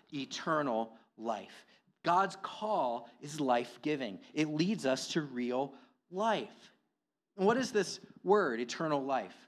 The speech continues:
I mean, we hear it all the time in church.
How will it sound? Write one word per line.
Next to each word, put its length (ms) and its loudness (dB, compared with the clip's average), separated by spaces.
I 60 -6
mean, 180 -2
we 140 6
hear 280 6
it 80 0
all 300 6
the 100 0
time 600 0
in 440 0
church. 500 -2